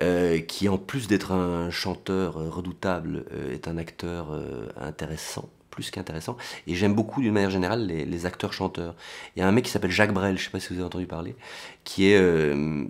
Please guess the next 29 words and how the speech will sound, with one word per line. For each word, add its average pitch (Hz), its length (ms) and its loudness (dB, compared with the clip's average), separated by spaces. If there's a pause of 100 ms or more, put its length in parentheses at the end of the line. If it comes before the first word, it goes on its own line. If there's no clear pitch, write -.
à - 40 -2
mon 101 120 2
avis, 117 160 2
qui, 107 160 -8
qui - 200 -16
va 95 100 -6
faire - 220 -10
quelque - 120 -16
chose 90 220 -8
de, 87 140 -8
de, 85 160 -8
d'intéressant 90 460 -8
en - 20 -8
termes 90 180 -8
de 82 360 -8
chansons - 440 -10
et 92 60 -6
de, 82 160 -6 (180)
et - 60 -10
de 90 100 -4
jeux. 82 220 -6 (200)
J'adore 98 300 0
Jacques 92 160 -2
Brel 87 160 -4
comme 82 140 -6
acteur. 76 240 -10 (240)
L'aventure, 87 300 -4
c'est 80 100 -8
l'aventure. 78 340 -8